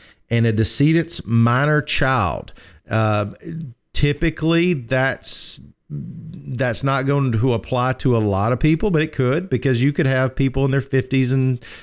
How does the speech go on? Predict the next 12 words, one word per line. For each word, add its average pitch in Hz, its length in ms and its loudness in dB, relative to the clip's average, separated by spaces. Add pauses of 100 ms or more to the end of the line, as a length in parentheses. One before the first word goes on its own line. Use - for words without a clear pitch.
you 123 80 0
know, 120 140 2
fifty-five, 123 640 0
sixty 127 300 0
years 127 220 4
old 123 520 2
or 113 180 2
forties 127 540 0
die 107 260 2
in 123 80 4
an 120 80 4
accident. 123 640 2